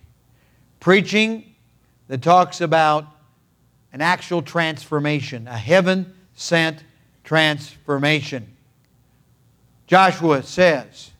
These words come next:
he asks in chapter twenty-four and verse fifteen, as he's closing out his days, he says, uh, "Choose you this day whom you will serve." You gotta choose. Elijah on Mount Carmel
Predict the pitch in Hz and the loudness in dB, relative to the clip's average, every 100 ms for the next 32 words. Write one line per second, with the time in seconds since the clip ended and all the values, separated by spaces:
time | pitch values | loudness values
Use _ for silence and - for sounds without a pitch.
0 | _ _ - 143 160 160 120 - - - | _ _ -8 0 2 2 0 -14 -20 -20
1 | - _ _ _ _ _ _ - 147 139 | -20 _ _ _ _ _ _ -2 0 -2
2 | 143 - 165 160 139 147 165 151 160 156 | -4 2 2 2 -4 0 0 2 2 2
3 | 151 156 151 165 156 180 156 147 165 - | 0 -2 -2 -4 -2 -4 -4 -6 -8 -2
4 | 185 190 170 180 196 185 - _ _ _ | 0 0 -2 -2 -2 -2 -8 _ _ _
5 | _ _ _ - 180 175 127 214 214 147 | _ _ _ -2 0 0 2 2 2 0
6 | 120 160 143 175 175 160 123 - _ _ | -6 -8 -6 2 2 2 -4 -18 _ _
7 | _ _ _ 139 143 - _ _ _ _ | _ _ _ -12 -12 -14 _ _ _ _
8 | _ _ - 247 294 254 226 285 233 254 | _ _ -2 2 2 2 0 0 0 -2
9 | 254 269 277 214 120 92 165 180 170 170 | 0 2 2 0 -6 -6 -2 0 -2 -2
10 | 175 - 196 139 - 156 175 208 190 - | -4 -4 -4 -6 -10 -4 2 2 2 -4
11 | 240 202 123 131 175 226 226 175 175 175 | -4 -4 -6 0 4 4 2 0 -2 -2
12 | 190 202 - 185 170 123 | -4 -4 -2 -2 -2 -8